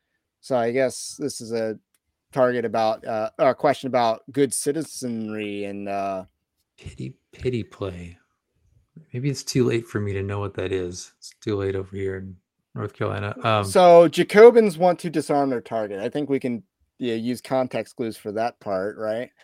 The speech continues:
Speaker 2: I mean, the, the, the idea that someone, yeah, I, I mean, yeah, there is this kind of a, appeal to, a pity, a victim, victim, uh, like, to, to become a victim, and then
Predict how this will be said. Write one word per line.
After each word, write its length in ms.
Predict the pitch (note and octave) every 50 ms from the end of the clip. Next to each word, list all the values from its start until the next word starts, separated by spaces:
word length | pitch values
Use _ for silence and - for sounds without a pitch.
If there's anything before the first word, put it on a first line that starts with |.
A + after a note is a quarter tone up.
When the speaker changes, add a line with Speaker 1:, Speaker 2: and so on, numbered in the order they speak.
| _ _ _ -
Speaker 2:
I 60 | D3
mean, 100 | D#3 D#3+
the, 220 | D#3+ E3 D#3 C#3+ D3+ D3+ D#3 -
the, 60 | - E3+
the 180 | D3 C#3+ D3
idea 380 | D3 C#3+ C#3+ C#3 C#3 C#3 C#3 C3+
that 180 | B2+ B2 A#2
someone, 720 | - - - C3 B2 B2 A#2+ A#2 A2+ A2 G#2+ G#2 G#2 G2 G2 - - -
yeah, 420 | F3+ C3+ B2+ A#2+ A#2 A2+ A2+ A#2+ - -
I, 60 | D#3
I 160 | D#3 E3 E3
mean, 320 | E3 E3 D#3 C#3+ C#3 D3 D#3
yeah, 160 | D#3 C3+ B2
there 160 | A#2 C3 C#3
is 140 | D3+ D#3 D3
this 160 | C#3+ B2+ -
kind 180 | - C3 A#2+ A#2
of 60 | G#2
a, 100 | G#2+ G2 - -
appeal 460 | A#2+ A2+ - - - - A2+ A2 G#2+
to, 160 | G2+ G#2 F#2+ _ _ _ -
a 120 | B2 G#2
pity, 520 | G2+ _ - - A2 G2+ G2+ G2 G2+ G2 F#2+ G2 G2+ -
a 80 | A#2 G#2+
victim, 520 | G2 G2+ G#2 G2 - - G#2 G2 G2 G2+ - - A#2
victim, 600 | G2 G#2+ G#2 - - G#2+ G2 F#2+ F#2+ F#2+ G2 G2 - _ _ _ _ _ _ _ _ - A#2+
uh, 260 | A2+ G#2+ A2 A#2 A#2+ C3 C#3 D3 _ _ -
like, 160 | - A#2 - -
to, 140 | - A#2 A#2
to 140 | A#2+ -
become 260 | A2 A#2 G#2 A2+ G#2+ G2+
a 80 | G2
victim, 480 | F#2+ F#2+ G#2 F#2 - - G2+ G2 G2 G2
and 120 | F#2+ F#2+
then 220 | F#2+ F#2+ F#2 F#2+